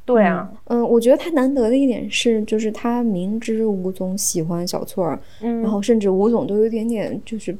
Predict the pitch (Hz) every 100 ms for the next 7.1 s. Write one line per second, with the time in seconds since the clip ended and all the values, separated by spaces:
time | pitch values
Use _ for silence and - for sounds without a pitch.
0 | - 269 214 202 202 175 170 107 78 -
1 | - - 170 190 214 - 175 175 208 233
2 | 202 175 170 - 180 208 202 233 233 220
3 | 170 190 165 196 - 208 202 - - -
4 | - - - 254 254 269 247 208 175 180
5 | 202 - - 170 208 226 202 - 226 233
6 | 247 214 185 185 220 208 214 185 - 196
7 | 190